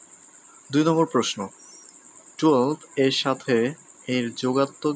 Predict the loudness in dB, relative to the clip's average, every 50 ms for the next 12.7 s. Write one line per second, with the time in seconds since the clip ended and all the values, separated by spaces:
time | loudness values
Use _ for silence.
0 | -4 -4 -6 -2 -2 -2 0 0 -2 -2 -4 -6 -6 -6 -8 -8 -10 -8 -6 -6
1 | -6 -6 -10 -16 -20 -20 -20 -20 -12 -4 -2 -2 -2 -2 -4 -6 -2 0 0 2
2 | 2 0 0 -2 -2 -4 -10 -18 -20 -20 -20 -20 -20 -8 -4 -4 -2 0 0 -2
3 | -2 -4 -4 -4 -4 -4 -6 -10 -18 -20 -20 -20 -20 -20 -20 -10 -6 -6 -6 -6
4 | -4 -6 -6 -6 -6 -10 -16 -18 -20 -20 -20 -20 -20 -20 -20 -20 -14 -2 2 2
5 | 4 4 4 2 0 -2 -4 -12 -20 -20 -20 -20 -20 -20 -20 -20 -20 -20 -20 -20
6 | -20 -20 -20 -20 -20 -20 -20 -20 -20 -20 -16 -4 -4 -4 -2 0 -2 -2 -2 -2
7 | -2 -2 -2 -2 -4 -6 -4 -2 -2 -2 -4 -6 -12 -20 -20 -20 -20 -20 -20 -20
8 | -8 -2 2 4 4 4 4 2 0 -4 -12 -6 -2 0 2 2 2 2 0 0
9 | 0 2 2 2 0 0 -2 -2 -2 -2 -2 0 -2 -4 0 2 2 2 0 0
10 | -2 -4 -4 -4 -6 -6 -6 -8 -14 -8 -4 -2 0 2 2 2 0 0 0 -2
11 | 0 0 0 0 0 -2 -6 -8 -8 -12 -16 -6 -4 -2 0 0 0 -2 -4 -2
12 | -2 -2 -2 -2 -6 -6 -4 -4 -4 -4 -6 -6 -6